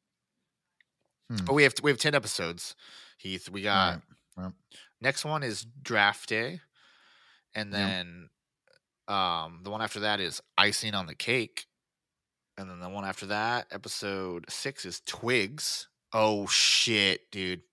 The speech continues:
Speaker 2: Episode seven, Spirit of the Ducks Part Two.
Speaker 1: Oh,
Speaker 2: That's where
Speaker 1: something to look forward to.
Speaker 2: That's where
Speaker 1: Thank God.
Speaker 2: So I'm,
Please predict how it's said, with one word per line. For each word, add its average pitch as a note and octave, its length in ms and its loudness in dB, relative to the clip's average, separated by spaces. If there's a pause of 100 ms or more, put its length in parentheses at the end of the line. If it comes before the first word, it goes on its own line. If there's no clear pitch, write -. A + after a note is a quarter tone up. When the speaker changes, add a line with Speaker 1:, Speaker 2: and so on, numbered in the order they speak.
(960)
Speaker 2:
Episode G#2+ 440 -2
seven, G2+ 520 2 (840)
Spirit G2 460 -4
of F#2+ 40 -4
the G2 80 -6
Ducks G2 240 -2
Part A2 280 -2
Two. B2 460 2 (640)
Speaker 1:
Oh, D3+ 1400 6
Speaker 2:
That's B2 160 4
where D#3+ 120 8
Speaker 1:
something D3+ 400 -2
to D3 80 0
look C#3 420 0 (120)
forward A#2 680 4
to. G2+ 300 2
Speaker 2:
That's F#2+ 160 0
where D3 160 6
Speaker 1:
Thank D#3 320 2
God. A2+ 560 4
Speaker 2:
So - 140 2
I'm, C#3 200 8